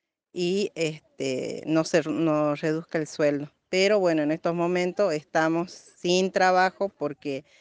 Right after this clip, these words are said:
eh, la nueva empresa no se hizo presente, o sea que estamos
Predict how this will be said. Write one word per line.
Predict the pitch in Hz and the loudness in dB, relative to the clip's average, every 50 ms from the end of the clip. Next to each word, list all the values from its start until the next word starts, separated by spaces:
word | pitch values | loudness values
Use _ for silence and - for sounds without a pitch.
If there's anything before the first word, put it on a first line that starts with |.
| _ _ _ _ _ _ _ | _ _ _ _ _ _ _
eh, | - - 147 147 147 | -14 -10 -8 -4 -2
la | 147 143 147 | -2 0 0
nueva | 151 160 165 170 175 | 2 2 2 2 2
empresa | 175 165 - 190 185 185 - - 214 | 2 2 2 4 4 4 2 2 0
no | 190 170 156 - | 0 0 -2 -2
se | - - 147 131 | -2 -2 -2 -2
hizo | 147 147 - - 143 _ | -2 -6 -8 -12 -10 _
presente, | - 143 135 - - 175 165 156 147 143 135 - 123 135 - _ _ _ _ _ _ _ | -6 -6 -6 -2 2 4 4 4 4 2 -2 -6 -14 -14 -16 _ _ _ _ _ _ _
o | _ | _
sea | - 139 139 | -8 -8 -6
que | - 131 | -8 -10
estamos | - - 151 147 151 160 165 170 | -8 -4 -2 0 0 0 -2 -4